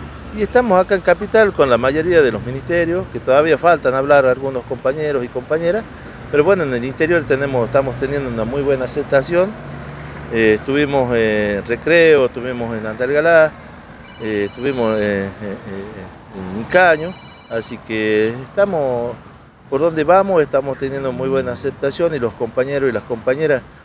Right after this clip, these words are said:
se están prestando, a, mejor dicho, se están sumando al cambio, y la verdad que es positivo porque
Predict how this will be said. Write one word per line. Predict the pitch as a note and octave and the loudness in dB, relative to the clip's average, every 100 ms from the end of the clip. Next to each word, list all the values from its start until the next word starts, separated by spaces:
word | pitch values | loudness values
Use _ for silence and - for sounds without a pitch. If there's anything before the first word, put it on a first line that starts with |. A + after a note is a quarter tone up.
| _ _ _ _ _ | _ _ _ _ _
se | - | -16
están | G#2+ B2+ B2+ | 0 2 2
prestando, | C3 B2 C#3+ C#3 B2+ A2+ | 0 2 2 4 4 4
a, | G#2+ G#2 | 4 2
mejor | A2+ A#2+ C3 | -2 -6 -8
dicho, | B2 A#2 G2+ | -6 -4 -2
se | F#2+ A2 | -4 -4
están | - C#3 | -2 -2
sumando | - D3 E3 D#3+ C3+ | -2 -4 0 0 2
al | A#2+ | 0
cambio, | - D3+ D3+ E3 F#3+ - - _ _ _ _ _ _ - | 2 2 2 -4 -8 -16 -20 _ _ _ _ _ _ -8
y | A#2 | 0
la | A2+ | 4
verdad | C3 D#3+ D#3+ | 4 4 2
que | C#3 C3 B2 B2 A#2 A2+ A2+ A2+ G#2 - | 0 2 4 4 2 0 0 -2 -6 -12
es | D3 D3 | -6 -2
positivo | D#3+ D#3+ F#3 - G#3+ G3+ | 0 0 -2 -4 2 2
porque | F#3+ C3+ B2 C3 B2+ | 2 -4 -2 0 0